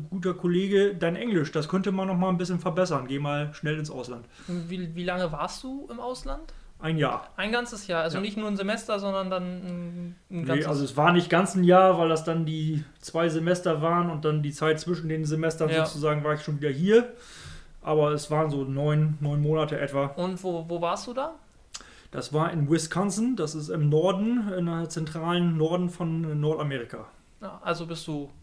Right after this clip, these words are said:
Speaker 2: rüber über den großen Teich und
Speaker 1: Genau.
Speaker 2: weil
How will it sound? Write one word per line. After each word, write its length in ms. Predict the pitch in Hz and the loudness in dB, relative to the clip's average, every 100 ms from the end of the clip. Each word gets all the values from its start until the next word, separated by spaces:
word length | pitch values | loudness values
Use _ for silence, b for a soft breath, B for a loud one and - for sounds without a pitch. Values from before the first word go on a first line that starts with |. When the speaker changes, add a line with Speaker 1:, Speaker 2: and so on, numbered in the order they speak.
| - | -8
Speaker 2:
rüber 240 | 175 160 156 | -2 0 -2
über 120 | 151 | -2
den 40 | 151 | -6
großen 260 | 147 151 | -6 -6
Teich 220 | 151 143 - 160 | -6 -6 -8 -12
und 140 | 143 B B B B B B B B _ - | -14 B B B B B B B B _ -2
Speaker 1:
Genau. 300 | 151 117 - B B - | -2 -2 -10 B B -2
Speaker 2:
weil 400 | 156 151 151 | 0 2 0